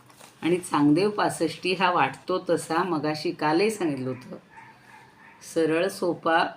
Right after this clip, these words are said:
ग्रंथ नाही. एक पत्र म्हणून त्याच्याकडं पाहिलं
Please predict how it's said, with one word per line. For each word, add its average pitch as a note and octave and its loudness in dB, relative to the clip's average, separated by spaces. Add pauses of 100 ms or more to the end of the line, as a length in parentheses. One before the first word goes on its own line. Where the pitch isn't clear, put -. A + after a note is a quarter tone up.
(100)
ग्रंथ D3 2
नाही. E3 0 (1400)
एक G3+ 2
पत्र A3 6
म्हणून C4 6
त्याच्याकडं F#3+ 2
पाहिलं D3 2